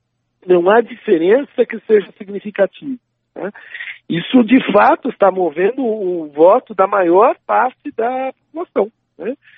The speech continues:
É, que gostaria de talvez ter terceiros, quartos e quintos candidatos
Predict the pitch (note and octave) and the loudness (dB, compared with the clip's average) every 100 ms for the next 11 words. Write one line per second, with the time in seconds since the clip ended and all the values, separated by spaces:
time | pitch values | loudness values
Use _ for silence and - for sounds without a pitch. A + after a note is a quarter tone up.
0 | - _ - E3 F3 F3 E3+ G#3 G3 G#3 | -20 _ 0 4 6 6 2 -2 0 0
1 | A3 F3+ G3 A3 G3 - F3+ E3 F3+ D#3+ | 0 0 2 0 -2 -6 -6 -6 -8 -10
2 | - D#3+ - - F3 E3 - E3 D#3+ E3 | -10 -10 -8 -2 -2 -2 -6 -4 -4 -6
3 | - _ _ F#3+ A#3 - E3+ D#3+ C#3 C3 | -20 _ _ -8 -8 -8 -8 -6 -6 -4
4 | C3+ E3 A3 - | 2 4 2 0